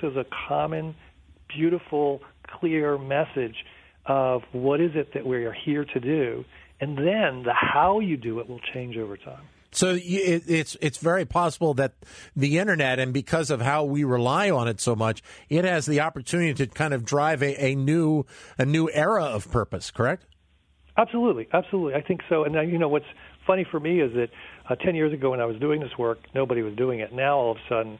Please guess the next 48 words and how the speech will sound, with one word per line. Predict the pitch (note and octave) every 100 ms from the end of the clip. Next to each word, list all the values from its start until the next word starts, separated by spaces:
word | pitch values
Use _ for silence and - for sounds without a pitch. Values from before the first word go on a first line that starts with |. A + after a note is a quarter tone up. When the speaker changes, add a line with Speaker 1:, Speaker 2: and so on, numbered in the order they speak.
| -
Speaker 1:
every | B2+ B2
time | B2
I | A2+
turn | - A2+
around, | A#2+ A2+ -
somebody's | A#2 A2
talking | - A2 A2+
about | C#3 -
Speaker 2:
<laughs> |
Speaker 1:
purpose. | - C#3 C#3+ - - - - D3 -
And | C#3+ C3
I'm | B2+
like, | A#2+ C#3+
"Oh, |
my | C3
God." | A#2+ - C#3 C#3
It's | -
like, | C3 B2+
you | C3+
know, | C3
I | C3 C3
hate | E3+ F3+ C#3
being | C#3 C3
the | B2
guy | B2+ B2
who's | A#2+
been | A2 B2
around | A#2 B2+ B2+
forever, | B2 B2 C3+ A#2+
and | A2+
then |
everybody | A#2+ A#2+ A#2+
else | A#2+ A2+
says, | A#2+
"Hey, | - F3+
you | C#3
know, | D3+
I've | D3+ A#2+
just | C#3+
figured | - C3+
this | B2+ -
thing | B2
out | D3
called | - A#2
purpose." | - D3 D3+ B2
And | A#2+
I'm | A2+
like, | G#2+